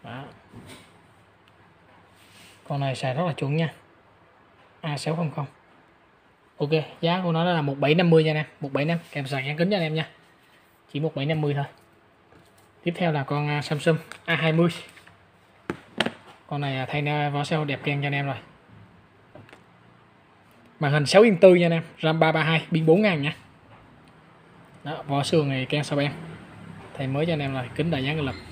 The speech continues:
Mình, à, sẽ test sơ cho anh em xem.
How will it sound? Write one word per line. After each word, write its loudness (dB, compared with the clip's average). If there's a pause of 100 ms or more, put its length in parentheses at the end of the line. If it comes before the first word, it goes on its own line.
(4000)
Mình, -12
à, -12
sẽ -12
test -8 (240)
sơ -6
cho -8
anh -6
em -8
xem. -8